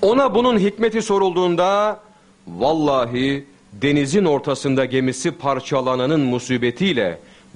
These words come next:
benim başıma gelenden büyük olamaz." derdi. Kendisine bunun sebebi sorulduğundaysa, "Çünkü ben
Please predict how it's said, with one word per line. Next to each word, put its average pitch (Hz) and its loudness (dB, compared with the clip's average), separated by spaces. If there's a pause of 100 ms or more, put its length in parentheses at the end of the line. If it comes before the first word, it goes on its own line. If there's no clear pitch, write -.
(140)
benim 233 2
başıma 170 -2
gelenden 135 -2
büyük 117 -4
olamaz." 113 -6 (580)
derdi. 85 -8 (3000)
Kendisine 247 2
bunun 226 4
sebebi 180 0
sorulduğundaysa, 151 0 (240)
"Çünkü 202 -2
ben 214 0